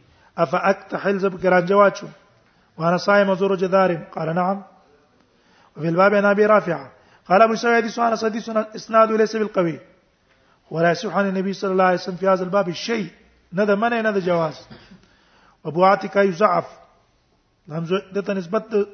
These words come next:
ضعف شوی دی. واختلف اهل العلم في الكحل للصائم. فكرهه بعضهم. چا ته مکروه ویلي. دا قول دی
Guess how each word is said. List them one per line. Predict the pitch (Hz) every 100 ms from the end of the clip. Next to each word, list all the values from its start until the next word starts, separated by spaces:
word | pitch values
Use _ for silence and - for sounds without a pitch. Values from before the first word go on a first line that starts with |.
| 170
ضعف | 196 185
شوی | - 175 151
دی. | 139 - _ _ _ _ _ _ _ - -
واختلف | 240 226 - 220 202
اهل | 202 202
العلم | 208 196
في | -
الكحل | 185 196 160
للصائم. | 185 165 - 160 143 127 - _ _ _ _
فكرهه | 175 175 202 190 190
بعضهم. | 175 170 160 147 135 139 127 - _ _
چا | - 196 196
ته | 185
مکروه | 175 - 180
ویلي. | 151 127 127 _ _ _ _ _ _ _ -
دا | 170
قول | 175 190 196
دی | 196